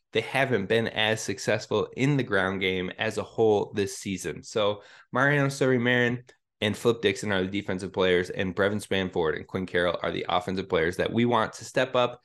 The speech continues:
this week against Northwestern. Now, not only can this be another W for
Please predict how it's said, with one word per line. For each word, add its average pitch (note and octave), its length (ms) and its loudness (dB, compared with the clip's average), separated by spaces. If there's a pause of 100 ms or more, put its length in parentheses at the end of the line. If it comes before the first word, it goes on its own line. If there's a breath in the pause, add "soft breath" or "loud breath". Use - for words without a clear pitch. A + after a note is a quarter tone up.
(140)
this B2+ 400 2
week G2+ 400 0 (140 soft breath)
against G#2 320 0
Northwestern. F2+ 640 -4 (340)
Now, A2 280 -2
not B2+ 480 -2
only C#3 480 0 (140)
can A#2 240 -4
this C#3 200 2
be E3 180 2
another E3 360 2
W D#3+ 420 4
for F3+ 760 4